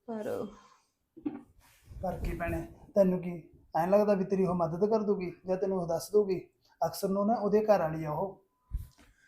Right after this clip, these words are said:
Speaker 1: ਸਹੀ ਗੱਲ ਆ ਵੀਰੇ, ਉਹ ਆਪਦੇ ਘਰ ਵਾਲੇ ਦੀ ਰੱਖੂਗੀ, ਉਹ ਮੇਰੀ ਕਿਉਂ ਸੁਣੂਗੀ? ਉਹਨੇ ਮੇਰੀ ਇੱਕ ਵੀ ਗੱਲ ਨਹੀਂ ਸੁਣੀ, ਮੈਨੂੰ ਉਹਨੇ ਕੁਛ ਵੀ ਨਹੀਂ ਦੱਸਿਆ। ਅੱਗੋਂ ਸਾਫ਼ ਕਹਿਤਾ,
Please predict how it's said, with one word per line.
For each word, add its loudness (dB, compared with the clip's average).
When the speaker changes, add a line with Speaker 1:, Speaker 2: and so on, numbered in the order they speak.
Speaker 1:
ਸਹੀ 0
ਗੱਲ 2
ਆ -2
ਵੀਰੇ, -6
ਉਹ 4
ਆਪਦੇ 2
ਘਰ 4
ਵਾਲੇ 4
ਦੀ 0
ਰੱਖੂਗੀ, 0
ਉਹ 2
ਮੇਰੀ 6
ਕਿਉਂ -2
ਸੁਣੂਗੀ? -6
ਉਹਨੇ 2
ਮੇਰੀ 0
ਇੱਕ -2
ਵੀ -2
ਗੱਲ 2
ਨਹੀਂ 2
ਸੁਣੀ, -8
ਮੈਨੂੰ 4
ਉਹਨੇ 2
ਕੁਛ -4
ਵੀ 2
ਨਹੀਂ 2
ਦੱਸਿਆ। -2
ਅੱਗੋਂ 8
ਸਾਫ਼ 2
ਕਹਿਤਾ, -4